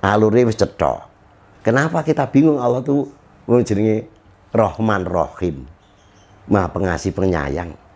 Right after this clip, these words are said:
Kenapa kita takut? Jadi kita itu sudah jelas sekali kalau kita sendiri mendekatkan karo Allah, wis,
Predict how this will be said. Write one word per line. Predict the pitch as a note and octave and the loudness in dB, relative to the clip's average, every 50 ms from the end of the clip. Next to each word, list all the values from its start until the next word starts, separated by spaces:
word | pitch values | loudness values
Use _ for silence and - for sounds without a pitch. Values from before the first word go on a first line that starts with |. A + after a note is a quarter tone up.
| _ - - - - - - | _ -20 -20 -20 -14 -4 -2
Kenapa | F#2+ A2+ B2+ C3+ D#3 C#3+ | 0 0 2 2 0 -2
kita | - - A2+ B2 A#2+ | -2 -4 -4 -6 -6
takut? | - C3 C3+ - - G2 G2 - - - - _ _ _ - _ - - - - - - - - - - - - - - - - - - - - - - - - - - - - - - - - - - - - | -6 -10 -8 -2 -2 -2 -2 -2 -8 -20 -20 _ _ _ -20 _ -20 -20 -20 -20 -20 -20 -20 -20 -20 -20 -20 -20 -20 -20 -20 -20 -20 -20 -20 -20 -20 -20 -20 -20 -20 -20 -20 -20 -20 -20 -20 -20 -20 -10 0 4
Jadi | G#2 G#2 G#2 G3+ | 4 4 4 4
kita | F3+ F#3+ F3+ E3+ E3 E3+ | 4 4 4 4 4 4
itu | A#3 | 2
sudah | A3 - D3 A2+ C3+ A#2+ A2 | 0 0 0 2 2 2 2
jelas | - - F#2+ G#2 G2+ - | 2 2 2 2 0 0
sekali | - A2 G#2 C#3 F3+ | -2 -2 -2 -2 -2
kalau | - D#3+ C#3 C3 A2+ | -2 -2 -2 -2 -2
kita | C3+ - - B2 A#2 | -2 -2 -4 -4 -4
sendiri | - A#2 G#2+ G2 F#2+ G#2+ | -2 -2 0 0 2 2
mendekatkan | G#2+ G#2+ F#2 G2 - G#2 G2+ - A2+ G#2+ | 0 0 0 -2 -4 -4 -4 -4 -4 -4
karo | G#2 A2 - G#2+ | -4 -4 -4 -2
Allah, | A2 A2 A#2+ C3 C#3 - | -2 -2 -2 -4 -4 -4
wis, | - D#3 D#3 - - | -4 -4 -4 -4 -8